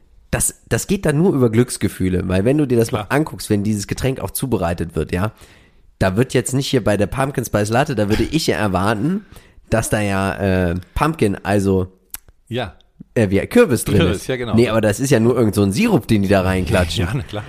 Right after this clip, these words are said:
Speaker 1: Das ist ja le-, also Wahnsinn, Hut ab
Speaker 2: Geile
Speaker 1: vor dieser
Speaker 2: Marge.
Speaker 1: Strategie, was die, genau. Und deswegen glaube ich tatsächlich, je schlimmer es wird,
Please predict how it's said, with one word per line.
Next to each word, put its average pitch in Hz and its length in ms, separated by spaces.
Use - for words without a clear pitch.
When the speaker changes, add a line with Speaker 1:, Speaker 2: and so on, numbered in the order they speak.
Speaker 1:
Das - 180
ist 160 100
ja 135 100
le-, 127 240
also 110 220
Wahnsinn, 95 540
Hut 131 240
ab 139 240
Speaker 2:
Geile 95 140
Speaker 1:
vor 107 40
dieser 123 200
Speaker 2:
Marge. 110 100
Speaker 1:
Strategie, 104 520
was 101 180
die, 98 160
genau. 135 380
Und 110 340
deswegen 139 400
glaube 123 300
ich 160 120
tatsächlich, 143 540
je 110 200
schlimmer 208 540
es 107 340
wird, 233 380